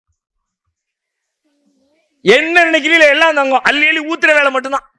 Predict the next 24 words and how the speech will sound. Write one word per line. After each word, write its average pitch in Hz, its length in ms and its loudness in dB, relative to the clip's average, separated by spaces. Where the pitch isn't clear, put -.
அதுக்கு 285 280 -2
மோட்டர் 294 400 0
செட் 285 140 -2
பண்ணிட்டீங்கன்னு 285 340 0
வச்சுக்கங்க, 240 320 -2
பேசாம 294 400 2
பைப்பை 294 260 0
புடிச்சுக்கிட்டே 285 400 0
இருக்க 269 140 -2
வேண்டியதான். 247 360 -2
புடிக்க 294 320 0
புடிக்க 302 280 -2
எதையெல்லாம் 285 560 2
தங்கமாக்கணுமோ 277 640 0
எல்லாத்தையும் 269 360 0
தங்கம் 247 200 2
ஆக்கிக்கிட்டே 262 360 2
இருக்கலாம். 202 300 -2
அப்படின்னா 277 360 2
எல்லாம் 294 460 4
வாழ்க்கையில 247 460 2
என்ன 240 180 0
வேணாலும் 285 340 2
வாங்கலாம். 202 260 -2